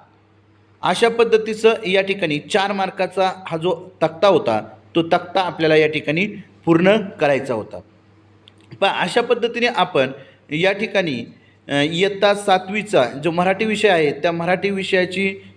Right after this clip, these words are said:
ही जी प्रश्नपत्रिका आहे, जी प्रश्नपत्रिका या ठिकाणी आपल्याला आकारिक मूल्यमापन चाचणी क्रमांक एकसाठी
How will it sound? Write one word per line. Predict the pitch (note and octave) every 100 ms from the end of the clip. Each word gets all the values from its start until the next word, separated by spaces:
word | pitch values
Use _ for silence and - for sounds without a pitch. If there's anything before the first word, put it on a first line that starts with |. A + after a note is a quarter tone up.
| -
ही |
जी | D#3+
प्रश्नपत्रिका | G3 G3 G3 G3 G3 F3+ F#3 E3+
आहे, | B2 G#2+ - - -
जी | D3
प्रश्नपत्रिका | A3 G#3 G#3 G#3 G3+ G#3 G3+ G#3 G#3 -
या | F3 F3+
ठिकाणी | F3+ F3 F3 F#3 -
आपल्याला | D#3 E3 F3 C#3 A2 - - - -
आकारिक | C#3+ - F#3+ G#3
मूल्यमापन | G3+ G3 F#3+ F#3+ G3 G3
चाचणी | G3 F#3 F#3+
क्रमांक | F3+ F3+ F3+ F3+
एकसाठी | F#3+ F#3 F#3 - F3+ E3 F3+ F3+